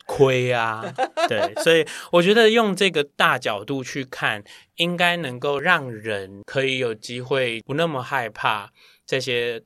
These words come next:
Speaker 1: 疼痛的感受。
Speaker 2: 是。
Speaker 1: 但是追寻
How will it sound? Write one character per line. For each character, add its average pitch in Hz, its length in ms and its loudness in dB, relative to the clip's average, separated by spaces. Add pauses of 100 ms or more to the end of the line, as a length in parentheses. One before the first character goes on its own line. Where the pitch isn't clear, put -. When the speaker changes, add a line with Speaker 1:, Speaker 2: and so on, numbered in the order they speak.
Speaker 1:
疼 123 200 -4
痛 131 260 -4
的 104 280 -4
感 98 280 -8
受。 113 360 -2 (200)
Speaker 2:
是。 - 400 -10
Speaker 1:
但 165 280 0
是 135 420 -6
追 156 420 -6
寻 110 520 -10